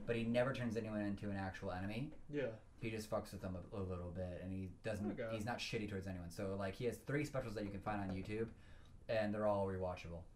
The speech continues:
Speaker 1: because it's so great. And, but he has one for homeopathy. It's like, "It's just water."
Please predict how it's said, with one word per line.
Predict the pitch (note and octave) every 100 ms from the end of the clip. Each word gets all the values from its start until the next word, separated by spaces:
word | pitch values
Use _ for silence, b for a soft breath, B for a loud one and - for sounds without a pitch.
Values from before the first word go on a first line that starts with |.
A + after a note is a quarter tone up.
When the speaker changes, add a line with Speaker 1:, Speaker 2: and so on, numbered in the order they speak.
| -
Speaker 1:
because | - G2+ G2 F#2+ F2+
it's | F2 -
so | G2+ F#2
great. | F#2 F2 - B B B
And, | A2 G#2
but | G#2+
he |
has | A2 G2
one | G#2+ G2
for | G2+
homeopathy. | G#2+ G2+ F#2+ G2 G2+ F#2+
It's | F2+
like, | -
"It's | -
just | G#3+ G#3 E3
water." | G2+ G#2 - B2